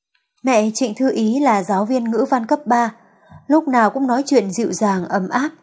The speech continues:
khiến người khác cảm thấy bà không bao giờ biết nổi nóng. Nhưng cũng chỉ có những người thân thiết mới có thể nhận ra thái độ của bà thông qua giọng nói ấy. Ví dụ như bây giờ, Trịnh Thư Ý biết rõ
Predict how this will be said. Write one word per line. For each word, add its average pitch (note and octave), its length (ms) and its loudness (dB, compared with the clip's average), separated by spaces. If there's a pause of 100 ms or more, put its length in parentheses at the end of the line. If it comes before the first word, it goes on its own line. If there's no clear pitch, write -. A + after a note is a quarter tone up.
(300)
khiến A3+ 340 -2
người A3 220 2
khác C4 300 -4 (140)
cảm F#3 180 0
thấy G3 440 -4 (240)
bà G#3+ 220 4
không C4 240 -2
bao C4 140 2
giờ G#3 240 2
biết C4+ 220 -2
nổi G#3 220 2
nóng. F3 280 -4 (520)
Nhưng A#3 200 2
cũng C4 180 0
chỉ A3+ 160 2
có F#3 180 -2
những A3 240 -2
người G#3 240 2
thân A3+ 320 -2
thiết D4+ 200 2 (340)
mới A3+ 100 0
có D4+ 120 4
thể B3+ 300 2
nhận G3+ 280 -2
ra A#3+ 240 0
thái A#3+ 220 -2
độ D4 200 2
của F#3+ 220 2
bà F3+ 240 0 (260)
thông A#3+ 220 0
qua A3 320 2
giọng - 260 -4
nói G3 180 -2
ấy. G#3 260 -4 (1000)
Ví D#4 80 6
dụ D4 180 2
như A3+ 200 0
bây C4 180 2
giờ, G#3+ 220 0 (720)
Trịnh - 260 0
Thư B3 220 0
Ý G#3 240 -2
biết C4+ 280 -2
rõ A#3 400 2